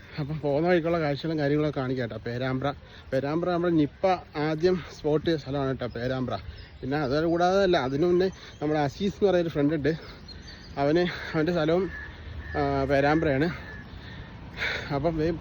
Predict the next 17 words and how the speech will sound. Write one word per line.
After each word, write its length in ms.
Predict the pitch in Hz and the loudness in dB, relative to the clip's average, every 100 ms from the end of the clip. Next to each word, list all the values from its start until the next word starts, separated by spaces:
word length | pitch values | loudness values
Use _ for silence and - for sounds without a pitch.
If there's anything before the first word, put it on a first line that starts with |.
| - 135 | -4 0
നല്ല 240 | 131 165 190 151 | 2 4 4 4
മഴ 160 | 139 190 196 | 4 4 4
പെയ്തുകൊണ്ടിരിക്കുന്നുണ്ട് 720 | 165 165 156 139 139 127 123 | 4 2 2 2 2 2 0
കേട്ടോ. 160 | 113 113 | 0 2
ചാറ്റൽ 280 | - - 359 190 | 6 8 10 8
മഴയാ. 240 | 190 151 185 - - - - - | 6 2 -2 -4 -4 -4 -4 0
മഴ 120 | 143 160 170 | 2 4 4
കൂടുതൽ 240 | 156 165 190 165 | 2 4 4 4
പെയ്യാൻ 220 | 160 185 170 | 4 4 6
സാധ്യതയുണ്ട്. 440 | 151 - 156 143 - - - - - - - - - - | 4 6 6 6 6 6 4 4 4 4 2 2 2 0
അപ്പം 180 | 139 147 | 2 2
മഴയാണെങ്കിൽ 440 | 135 139 170 175 180 | 2 4 4 4 4
പണിയായിരിക്കും. 400 | 151 175 156 147 | 4 4 4 4
നമ്മുടെ 220 | 139 160 180 | 2 4 4
വണ്ടിക്കാണെങ്കിൽ 520 | 160 170 170 165 139 | 4 4 2 4 4
എ 40 | 151 | 2
സി 80 | 196 | 2